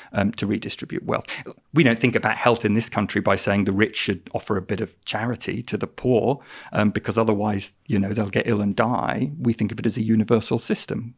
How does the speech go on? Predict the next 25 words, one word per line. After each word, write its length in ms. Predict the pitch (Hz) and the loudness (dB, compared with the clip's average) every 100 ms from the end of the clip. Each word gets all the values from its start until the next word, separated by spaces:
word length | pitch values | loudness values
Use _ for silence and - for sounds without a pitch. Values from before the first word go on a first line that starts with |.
| - | -8
and 200 | 147 120 | -4 0
the 60 | 113 | 2
redistribution 640 | 110 110 - 107 104 - | 2 2 -2 -2 -2 0
of 80 | 107 | -2
our 80 | 107 | -2
taxes 360 | - - 110 | -4 -6 -6
is 100 | 110 | -6
how 120 | - 117 | -4 -4
it's 100 | - | 0
funded. 260 | 165 120 - - | 2 2 -2 -4
I 80 | 117 | -2
think 180 | 127 113 | -2 -2
we've 80 | 104 | -2
got 120 | 107 | -2
to 60 | 107 | -2
think 180 | - - | -2 -4
about 220 | - - | -4 -2
similar 280 | 104 107 - | -2 -2 -4
things 240 | - - | -6 -6
on 100 | - | -6
a, 40 | - - | -8 -6
on 120 | 113 | -4
an 60 | - | -4
international 500 | 107 - - - - | -6 -6 -6 -6 -6
level. 220 | - - | -6 -10